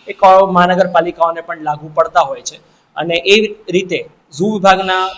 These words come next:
એનિમલ કીપરની જગ્યા માટેની અમે પ્ર-, પ્રક્રિયા, અ, હાથ પર છે. અને આ મારે આશા છે કે, અ, ઉપરી, અ,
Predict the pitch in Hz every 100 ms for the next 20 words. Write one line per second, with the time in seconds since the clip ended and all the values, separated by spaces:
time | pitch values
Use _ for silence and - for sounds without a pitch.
0 | - _ 151 190 202 196 196 185 175 175
1 | 156 156 160 160 - 135 143 175 _ _
2 | _ 156 175 170 139 - _ 139 - 135
3 | 147 - _ _ 165 151 151 151 156 -
4 | 156 - 185 190 185 180 - _ - -
5 | 170 175 175 202 185 156 151 160 160 160
6 | 160 151 151 147 165 156 180 180 175 175
7 | - _ -